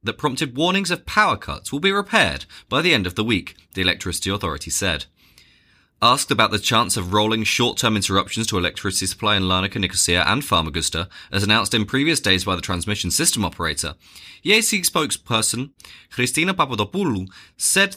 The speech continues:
that the operator evaluates the system daily and, if deemed necessary, power cuts lasting up to thirty minutes could occur. The critical period will be during afternoon peak hours between six P M and nine P M.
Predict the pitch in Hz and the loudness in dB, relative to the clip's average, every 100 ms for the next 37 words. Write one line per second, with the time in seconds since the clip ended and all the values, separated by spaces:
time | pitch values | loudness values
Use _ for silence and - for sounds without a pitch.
0 | - 185 - 165 233 233 208 208 - 165 | -8 -8 -2 0 0 0 0 0 -2 0
1 | 208 247 208 - - - 98 95 - 104 | 2 2 2 0 0 -2 -2 2 4 4
2 | 82 - 139 214 - 220 196 127 107 98 | 0 -2 0 0 0 0 2 0 0 0
3 | 95 95 _ - - 180 208 - - 123 | 0 -2 _ -20 -2 2 2 0 0 2
4 | 110 113 - 160 - 202 190 135 85 - | 2 0 -2 -2 0 0 0 0 0 -4
5 | - 214 107 - - 139 80 - _ _ | -2 0 0 -2 0 0 0 -2 _ _
6 | - - _ _ 113 - 120 - 98 104 | -20 -20 _ _ -2 0 0 -2 -2 0
7 | 98 107 123 131 135 131 - 170 180 165 | 2 0 -2 0 0 2 0 0 0 -2
8 | - 214 - 87 92 151 139 233 226 - | 2 0 2 0 0 -2 0 0 -2 0
9 | 87 80 90 127 147 139 - 78 71 | 0 0 0 0 2 0 -2 -6 -6